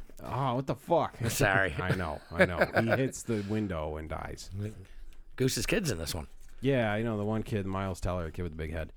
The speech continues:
Speaker 2: Yeah.
Speaker 1: Yeah.
Speaker 2: Yeah.
Speaker 1: Dude from War Dogs.
Speaker 2: Yeah.
Speaker 1: I'm aware of it.
Speaker 2: Oh, you should
Speaker 1: I,
Speaker 2: watch
Speaker 1: uh,
Speaker 2: it. It's
Speaker 1: yeah.
Speaker 2: pretty good.
Speaker 1: Tom Cruise is insane.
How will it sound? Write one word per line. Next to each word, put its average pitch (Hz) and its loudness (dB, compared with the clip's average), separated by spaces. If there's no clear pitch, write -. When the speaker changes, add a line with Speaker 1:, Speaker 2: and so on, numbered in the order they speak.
Speaker 2:
Yeah. 202 4
Speaker 1:
Yeah. 85 -6
Speaker 2:
Yeah. 135 0
Speaker 1:
Dude 95 -2
from 85 -4
War 76 -4
Dogs. 71 -8
Speaker 2:
Yeah. 190 2
Speaker 1:
I'm 110 0
aware 107 0
of 87 0
it. 85 -2
Speaker 2:
Oh, 196 -2
you - -16
should 104 2
Speaker 1:
I, - 6
Speaker 2:
watch 196 6
Speaker 1:
uh, 92 -2
Speaker 2:
it. 90 -6
It's 123 2
Speaker 1:
yeah. 120 0
Speaker 2:
pretty 190 4
good. 214 0
Speaker 1:
Tom 117 -6
Cruise 110 0
is 78 -8
insane. - -10